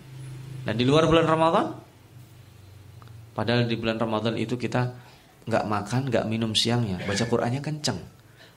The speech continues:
haus kan? Di luar bulan Ramadan kita minum boleh sepuas-puasnya, baca Qurannya lebih banyak nggak? Nah, nggak usah ditanya, <laughs> itu yang, eh, memang lebih parah itu. Harusnya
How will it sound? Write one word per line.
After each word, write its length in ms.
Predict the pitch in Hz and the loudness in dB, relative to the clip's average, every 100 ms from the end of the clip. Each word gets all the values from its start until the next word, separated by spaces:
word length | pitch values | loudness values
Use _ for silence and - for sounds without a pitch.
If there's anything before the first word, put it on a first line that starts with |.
| _ _ - - | _ _ -18 -2
haus 400 | 120 180 120 - | 4 6 6 4
kan? 160 | 147 196 - - - - - | 0 -2 -6 -20 -20 -20 -2
Di 120 | 135 | 4
luar 240 | 151 190 196 | 6 8 6
bulan 160 | 208 | 6
Ramadan 480 | 202 208 208 196 254 | 6 6 6 4 4
kita 240 | - 208 208 | 2 2 2
minum 320 | 208 226 190 | 4 2 6
boleh 160 | 185 | 6
sepuas-puasnya, 720 | 180 185 190 190 202 196 135 117 | 6 4 4 4 2 0 0 0
baca 160 | 127 | 0
Qurannya 320 | 147 143 156 | 2 2 4
lebih 160 | 180 147 | 4 4
banyak 240 | 139 175 120 | 2 2 2
nggak? 100 | - - _ _ _ - - - - - - _ _ _ _ _ - - - | -2 -10 _ _ _ -20 -20 -20 -20 -20 -20 _ _ _ _ _ -20 -16 -12
Nah, 180 | 104 98 101 98 | -8 -8 -6 -2
nggak 80 | |
usah 160 | 95 98 | -2 0
ditanya, 460 | 98 95 - 135 - - - | -2 0 2 2 2 -6 -12
<laughs> 260 | - - 113 | -12 -6 -2
itu 100 | 117 107 | 0 -2
yang, 60 | 107 110 | -4 -6
eh, 140 | 110 | -6
memang 320 | 110 107 107 | -6 -8 -8
lebih 160 | 107 107 | -6 -6
parah 320 | 107 113 113 | -2 -2 -2
itu. 240 | 113 113 - 120 - - - | -4 -4 -4 -4 -8 -10 2
Harusnya 640 | 143 208 214 233 262 370 | 6 6 6 4 4 0